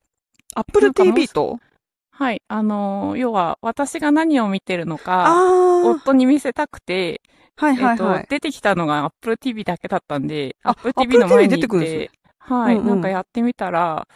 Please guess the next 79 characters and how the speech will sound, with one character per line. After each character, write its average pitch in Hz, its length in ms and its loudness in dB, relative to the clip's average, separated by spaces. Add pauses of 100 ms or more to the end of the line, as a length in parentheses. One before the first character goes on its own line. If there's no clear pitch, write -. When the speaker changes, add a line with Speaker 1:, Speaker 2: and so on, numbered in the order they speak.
(320)
Speaker 2:
な 220 80 -10
ん 208 40 -8
か 196 120 -4
unable 220 580 -6
to 208 400 -8
connect 208 520 -6
み 147 100 -8
た - 120 -14
い - 60 -10
な 156 140 -8
の 151 100 -10
が - 120 -10
出 254 80 -2
て 254 60 -10
き - 20 -14
て。 349 60 -2
Speaker 1:
あ、 339 40 2
そ 320 60 2
う - 40 0
な 196 140 2
ん 170 60 -2
だ。 143 200 -4 (280)
多 440 100 4
分 262 220 6
Mac 359 440 2
と 262 120 4
は 202 100 6
で 175 100 0
き 180 100 0
ま 170 140 2
す - 120 -8
よ。 52 200 -10 (140)
Speaker 2:
な 226 140 -8
る 233 80 -8
ほ 269 140 -8
ど。 262 180 -6
じ 220 80 -10
ゃ 208 40 -6
あ - 20 -6
Mac 240 140 -6 (240)
と 233 80 -10
や 175 140 -8
っ - 20 -12 (100)
た - 100 -14
ら 165 80 -14
い 180 40 -12
い 160 40 -12
の 160 100 -12
か - 140 -20
な？ 190 180 -8 (260)
Speaker 1:
私 247 220 -8
も 262 80 0
ま 262 120 2
だ 180 240 2 (340)
そ - 160 -12
れ 190 100 -6
や 180 80 0
っ - 60 -4
て - 120 -2
み 208 80 2
て 170 100 -4
な 156 100 -2
い 156 80 0
ん 147 40 -2
で 131 80 -6
す - 120 -16
け 135 100 -10
ど、 - 140 -12
ミ 165 140 -6
ラ 175 160 -4
ー - 20 -12
リ 175 120 -4
ン 170 60 -2
グ 170 120 -6
で 165 120 -8
き 156 120 -10
る 135 100 -10
は 131 160 -14
ず。 156 240 -18